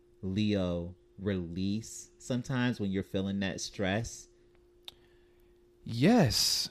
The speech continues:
Speaker 2: You know, dance can definitely do that. Um, you know, since the pandemic,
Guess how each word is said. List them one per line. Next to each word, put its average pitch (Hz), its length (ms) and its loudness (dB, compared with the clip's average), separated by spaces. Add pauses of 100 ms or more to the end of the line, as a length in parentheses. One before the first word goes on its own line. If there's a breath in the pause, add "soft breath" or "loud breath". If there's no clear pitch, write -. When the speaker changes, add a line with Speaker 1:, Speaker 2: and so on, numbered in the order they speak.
Speaker 2:
You 156 160 4
know, 147 200 4
dance 151 680 2 (140)
can 110 160 2
definitely 104 380 4
do 98 180 2
that. 101 380 4
Um, 98 420 2 (640)
you 139 120 0
know, 104 280 4
since 151 260 0
the 117 120 2
pandemic, 101 760 4